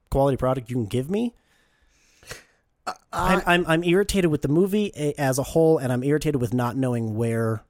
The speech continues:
Speaker 2: I agree
Speaker 1: the
Speaker 2: that
Speaker 1: fuck we're gonna go with this.
Speaker 2: I'm with you on the side of the Marvel universe is trash. Um, the worst thing that's, no, I'm joking.
Speaker 1: No.
Speaker 2: It's,
Speaker 1: <laughs>
Speaker 2: but
Speaker 1: I
Speaker 2: they're
Speaker 1: wouldn't go
Speaker 2: just
Speaker 1: quite that far, but
Speaker 2: they're just not, they're not pointing in a direction. They're not giving anybody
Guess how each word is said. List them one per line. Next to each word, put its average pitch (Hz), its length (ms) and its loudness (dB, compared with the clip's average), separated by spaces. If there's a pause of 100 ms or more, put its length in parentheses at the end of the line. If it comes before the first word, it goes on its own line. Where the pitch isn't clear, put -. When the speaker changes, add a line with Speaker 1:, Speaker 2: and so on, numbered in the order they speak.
Speaker 2:
I 139 140 0
agree 147 180 -2
Speaker 1:
the 196 140 0
Speaker 2:
that 202 60 0
Speaker 1:
fuck - 360 -2
we're 131 160 -2
gonna 110 180 -2
go 101 240 -8
with 92 240 -12
this. - 100 -20
Speaker 2:
I'm 147 200 0
with 185 160 2
you 160 100 0
on 147 100 0
the 131 60 -2
side 120 280 0
of 98 80 -4
the 107 60 -6
Marvel 107 380 0
universe 101 580 -6
is 98 360 -10 (440)
trash. 95 520 -6 (240)
Um, 123 800 0
the 113 80 -6
worst 107 260 -4
thing 98 120 -8
that's, 95 240 -8
no, 90 300 -10
I'm 107 80 -12
joking. 98 300 -10
Speaker 1:
No. 202 140 -4
Speaker 2:
It's, 175 260 4 (300)
Speaker 1:
<laughs> - 180 -14
Speaker 2:
but 180 100 -4 (100)
Speaker 1:
I 147 80 -10 (280)
Speaker 2:
they're 180 200 6
Speaker 1:
wouldn't 214 180 6
go 202 80 8
Speaker 2:
just 175 100 4
Speaker 1:
quite 466 280 0
that - 160 -2
far, 190 360 2
but 160 100 2
Speaker 2:
they're 202 200 8
just 165 520 2
not, 170 420 0
they're 175 140 0
not 202 240 -2
pointing 160 380 -2
in - 20 0
a 147 100 -2
direction. 120 680 -2
They're 110 80 -4
not 135 160 -2
giving 135 220 0
anybody 123 500 0